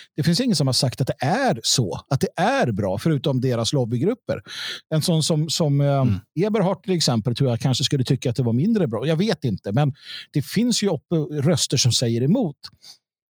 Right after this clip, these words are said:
Speaker 1: Men det skiter ju de i, för att de har ju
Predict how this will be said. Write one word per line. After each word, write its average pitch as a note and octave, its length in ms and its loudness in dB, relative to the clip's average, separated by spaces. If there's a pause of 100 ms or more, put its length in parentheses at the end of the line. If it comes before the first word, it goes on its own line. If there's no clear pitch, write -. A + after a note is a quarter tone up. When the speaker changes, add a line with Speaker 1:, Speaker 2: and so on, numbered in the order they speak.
(220)
Speaker 1:
Men D#3+ 120 2
det A#2+ 120 0
skiter C4+ 280 -2
ju D3+ 60 2
de A3 300 0
i, C#3 80 -14
för - 120 2
att D3+ 140 0
de G3 360 0
har D3 320 0
ju B2 360 0